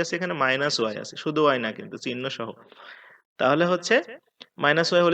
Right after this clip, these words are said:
স্কয়ার মাইনাস ফোর এ সি, এর মান ষোলো, সি এর মান পঁচিশ। তাহলে এখানে আমরা ক্যালকুলেশন করলে ওয়াই এর মান পাবো হচ্ছে চল্লিশ, অর্থাৎ ওয়াই এর মান চল্লিশ হলে এই রাশিটা পূর্ণবর্গ সংখ্যা হবে। আচ্ছা,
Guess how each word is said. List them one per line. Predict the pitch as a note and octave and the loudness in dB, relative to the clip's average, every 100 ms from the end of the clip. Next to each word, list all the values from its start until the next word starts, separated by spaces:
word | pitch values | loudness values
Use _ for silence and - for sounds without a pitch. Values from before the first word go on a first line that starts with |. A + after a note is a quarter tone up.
| E3+ | 2
স্কয়ার | F#3+ E3+ | 0 0
মাইনাস | D#3+ F3 - | -2 -4 -2
ফোর | E3 F3 B3+ G#3 - C#3 | 2 2 2 -8 -8 -2
এ | D#3 A#3 B3+ | 0 0 -4
সি, | D3 A#2 - C#3 | -4 -4 0 0
এর | C#3+ | 0
মান | D3+ D#3+ | -2 0
ষোলো, | D#3+ F3 A3 | -2 0 0
সি | D#3 | 0
এর | C#3+ | 0
মান | C#3 C3+ | -2 -4
পঁচিশ। | B2+ - - - | -6 -6 -12 -4
তাহলে | C#3 C#3 | -2 0
এখানে | D#3 D3+ | -2 -4
আমরা | D3 C#3+ | -2 -2
ক্যালকুলেশন | C3 C3 C3 D3 C#3 | -2 -2 -4 -6 -6
করলে | D#3 G3+ D4+ - - - - | -4 -4 -8 -16 -20 -18 0
ওয়াই | C3+ B2 | 2 4
এর | A#2+ | 0
মান | A#2+ | -4
পাবো | B2+ C3 C3+ | -4 -4 -4
হচ্ছে | - G3 | -6 0
চল্লিশ, | F#3+ B2+ G2+ G2+ - - - - | 2 2 0 -8 -10 -16 -20 -8
অর্থাৎ | C3+ F#3 E3+ D#3+ | 0 0 2 8
ওয়াই | F3 F3+ | 10 10
এর | G3 | 10
মান | G#3+ A3 G#3+ | 6 4 4
চল্লিশ | F#3 F3 E3+ F3 | 2 4 2 2
হলে | A3 | 4
এই | F#3 | 4
রাশিটা | C3+ C#3+ F#3+ A3 | 2 0 -2 -2
পূর্ণবর্গ | C3 B2+ A#2+ A2+ B2+ - | -4 -2 -2 -2 -2 -6
সংখ্যা | A#2 - C#4+ G#3+ - _ C#3 | -2 2 2 2 -18 _ -6
হবে। | B2 G2+ A#2+ _ _ - - - G#2 | -6 -6 -14 _ _ -20 -20 -8 -6
আচ্ছা, | - | -6